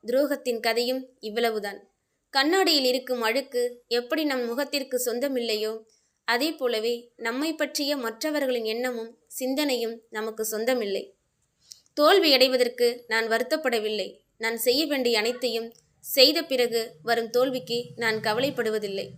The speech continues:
தெரிந்தது மட்டும் போதாது, அதை நடைமுறைப்படுத்த வேண்டும். வேண்டும் என்பது மட்டும் போதாது,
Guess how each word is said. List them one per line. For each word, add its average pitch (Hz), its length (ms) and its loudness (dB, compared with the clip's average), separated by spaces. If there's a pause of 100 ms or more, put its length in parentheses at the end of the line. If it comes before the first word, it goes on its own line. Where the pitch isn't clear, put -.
(640)
தெரிந்தது 330 460 4
மட்டும் 254 340 0
போதாது, 240 420 2 (340)
அதை 226 200 -2
நடைமுறைப்படுத்த 247 760 0
வேண்டும். 202 280 -6 (380)
வேண்டும் 302 400 2
என்பது 254 280 2
மட்டும் 240 360 -4
போதாது, 226 400 -2